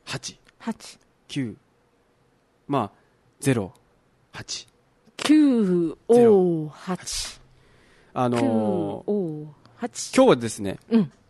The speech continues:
Speaker 1: えーっと、記念日、えー、委員会。
Speaker 2: うん。
Speaker 1: 記念、えー、
Speaker 2: うん。
Speaker 1: 日本で、この、いろいろね、この記念日決めてる記念日協会。
Speaker 2: うん。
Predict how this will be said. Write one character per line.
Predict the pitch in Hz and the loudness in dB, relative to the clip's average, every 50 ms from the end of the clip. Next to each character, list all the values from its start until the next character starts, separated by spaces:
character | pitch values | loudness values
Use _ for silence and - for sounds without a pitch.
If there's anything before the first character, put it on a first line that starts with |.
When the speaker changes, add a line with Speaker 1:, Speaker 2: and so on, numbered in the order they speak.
| _ _ _ _ | _ _ _ _
Speaker 1:
え | 123 117 110 107 | -4 -2 -2 -4
ー | |
っ | - | -6
と、 | - 107 | -8 -12
記 | - - 240 240 | -6 -4 -2 0
念 | 247 262 262 247 | 0 0 0 0
日、 | 247 240 240 233 226 214 - - - - _ _ _ _ _ _ _ _ _ _ _ _ _ _ _ - | -2 -2 -2 -2 -4 -4 -6 -12 -18 -20 _ _ _ _ _ _ _ _ _ _ _ _ _ _ _ -4
え | 135 135 131 | -2 0 0
ー、 | 135 | 0
委 | 156 190 | 2 2
員 | 220 220 | 2 2
会。 | - - 101 90 - _ _ _ _ - | 2 0 -2 -4 -6 _ _ _ _ -4
Speaker 2:
う | 277 302 | -2 -2
ん。 | 208 | -2
Speaker 1:
記 | - - 165 | -2 -2 0
念、 | 165 175 175 - _ | 0 0 -2 -4 _
え | 117 120 117 113 110 107 107 104 104 - | -4 -4 -2 -2 -4 -4 -4 -6 -8 -6
ー、 | - 262 | -4 -2
Speaker 2:
う | 262 | 0
ん。 | |
Speaker 1:
日 | 170 180 | 0 2
本 | 202 233 233 226 214 185 160 135 120 | 2 2 2 2 2 2 2 0 0
で、 | 151 185 160 117 - | 0 0 0 0 -2
こ | - 131 120 | -6 -8 -6
の、 | 110 101 101 101 - - _ _ _ _ _ _ _ - | -6 -6 -8 -10 -12 -16 _ _ _ _ _ _ _ -12
い | - 131 | -4 -2
ろ | 139 135 | 0 0
い | 123 | 0
ろ | 123 123 - - | -2 -4 -8 -8
ね、 | 143 165 165 | -6 -6 -6
こ | - 139 123 | -4 -6 -6
の | |
記 | - - 147 | -4 -2 0
念 | 147 151 147 | 2 2 2
日 | 127 120 117 | 2 -2 -4
決 | - - 127 | -6 -4 -4
め | 123 113 | -4 -4
て | - 117 | 0 2
る | 180 160 123 | 2 2 2
記 | - - 180 | 2 2 2
念 | 214 247 254 | 2 4 4
日 | 233 - | 4 4
協 | - 226 208 | 6 6 6
会。 | - 117 - - _ _ - | 4 2 -4 -6 _ _ -2
Speaker 2:
う | 262 247 | 0 0
ん。 | 160 160 | -2 -4